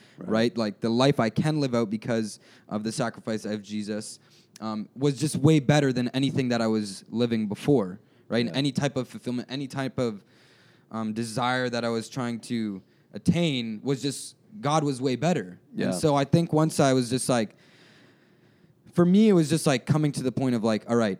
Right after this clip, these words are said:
Speaker 2: I give myself to you," you know?
Speaker 1: Yeah.
Speaker 2: And I think a lot of that can be the, the main problem with, with people is, like, they don't, they don't,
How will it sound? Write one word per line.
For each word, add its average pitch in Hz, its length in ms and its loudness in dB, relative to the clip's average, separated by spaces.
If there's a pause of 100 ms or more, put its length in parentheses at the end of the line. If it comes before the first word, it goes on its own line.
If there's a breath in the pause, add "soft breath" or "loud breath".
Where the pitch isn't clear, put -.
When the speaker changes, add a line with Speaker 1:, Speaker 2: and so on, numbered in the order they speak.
Speaker 2:
I 123 100 2
give 120 400 0
myself 110 560 -2
to - 100 -6
you," 87 240 -8 (560)
you 117 120 2
know? 123 140 4
Speaker 1:
Yeah. - 60 0
Speaker 2:
And 127 80 2
I 127 60 4
think 160 240 2
a 135 60 -2
lot 139 300 4
of 131 80 0
that 117 340 0 (720)
can 131 160 2
be 117 400 4 (360)
the, 110 220 2
the 117 100 0
main 123 280 2
problem 143 500 4
with, 110 240 0
with 113 160 -2
people 143 300 0
is, 110 80 -4
like, 110 160 0
they 131 100 2
don't, 135 300 2 (420)
they 117 160 2
don't, 151 240 4